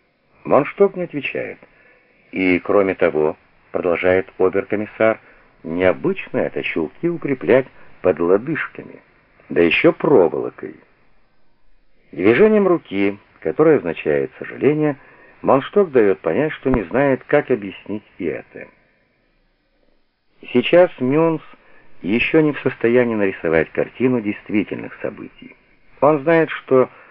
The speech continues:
многие несчастные случаи с электрическим током кончаются смертью. По последним статистическим данным, в Ф Р Г за год происходит свыше трёхсот смертельных случаев от электрического тока.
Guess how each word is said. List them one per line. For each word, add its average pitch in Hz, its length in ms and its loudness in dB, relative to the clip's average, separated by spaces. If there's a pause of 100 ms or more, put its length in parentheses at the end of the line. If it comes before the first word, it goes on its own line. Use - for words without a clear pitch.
(220)
многие 104 440 -2
несчастные 62 600 -10 (100)
случаи 123 420 -2 (460)
с - 40 0
электрическим 104 680 -2
током 104 340 -2
кончаются 85 640 -4 (100)
смертью. - 500 -2 (540)
По 80 100 0
последним 110 540 0 (400)
статистическим 92 840 -4
данным, 78 480 -2 (320)
в - 40 -20
Ф - 160 -14
Р 78 240 0
Г 101 220 -2 (320)
за 82 400 0
год 95 140 -6
происходит 98 640 -4
свыше 98 300 -2
трёхсот 127 580 0 (400)
смертельных 78 540 -4 (120)
случаев 127 400 -4 (380)
от 78 220 -2
электрического 107 720 -6
тока. - 360 -8